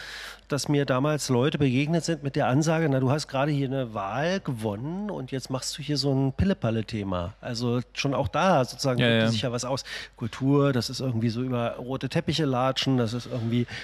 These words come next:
Speaker 1: äh, in Theaterpremieren rumzusitzen, sich sozusagen von den Philharmonikern der Welt,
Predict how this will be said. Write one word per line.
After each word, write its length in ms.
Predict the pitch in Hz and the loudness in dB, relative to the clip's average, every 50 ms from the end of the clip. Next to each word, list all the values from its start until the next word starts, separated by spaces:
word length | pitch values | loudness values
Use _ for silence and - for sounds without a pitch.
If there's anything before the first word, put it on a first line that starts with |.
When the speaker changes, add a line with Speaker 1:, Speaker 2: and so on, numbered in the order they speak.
| - - - - | -14 -16 -14 -4
Speaker 1:
äh, 240 | - 139 131 127 - | 0 0 2 2 2
in 100 | 160 139 | 0 2
Theaterpremieren 1040 | 123 156 160 160 175 196 - - 175 160 156 156 - - - 156 147 151 151 151 151 143 | 4 4 4 6 4 4 4 4 4 4 4 2 0 0 0 0 2 2 2 2 2 2
rumzusitzen, 800 | 135 143 147 - 160 147 131 143 139 - - 151 147 139 139 | 0 0 0 -2 -2 0 0 -2 -2 -2 0 2 2 2 2
sich 260 | 127 131 120 - - | 2 2 0 0 0
sozusagen 500 | - 139 123 - - 135 127 127 131 131 | -2 -4 -4 -2 -2 0 2 2 2 2
von 160 | 120 - 139 127 | 2 2 2 2
den 140 | 127 127 | 2 2
Philharmonikern 580 | 117 - 135 131 123 127 127 135 139 - 139 127 | 2 2 2 4 4 4 4 4 2 2 2 2
der 140 | 131 123 110 | 2 2 2
Welt, 300 | 117 117 131 139 139 | 2 2 2 0 -2